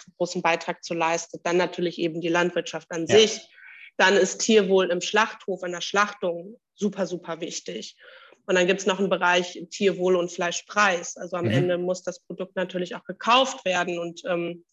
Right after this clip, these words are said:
Speaker 1: äh, umgesetzt werden. Ansonsten, ähm, ist die Folge, dass es eben nicht mehr produziert wird oder dass
Speaker 2: Mhm.
Speaker 1: die Tiere eben nicht mehr entsprechend gehalten werden.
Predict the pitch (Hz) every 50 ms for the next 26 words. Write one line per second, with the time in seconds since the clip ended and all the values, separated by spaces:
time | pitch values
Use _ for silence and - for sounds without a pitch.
0 | _ _ - - - _ _ _ _ - 190 185 175 185 214 240 240 226 185 180
1 | - - - - - 185 165 165 165 165 175 170 170 175 170 - 170 170 175 170
2 | - - _ 180 170 170 170 170 165 - 190 175 175 170 170 175 180 - - -
3 | 196 185 196 _ _ - - - - - - 190 - - - 196 185 - 185 175
4 | 175 180 185 180 180 180 - 180 - 180 180 175 185 180 175 180 185 175 175 -
5 | - 185 180 175 - - 196 196 196 196 196 185 185 180 180 170 139 123 120 120
6 | 120 120 - - 208 208 190 180 160 180 180 196 196 190 196 190 180 180 - -
7 | 190 180 185 185 - 180 196 226 - - 185 175 - -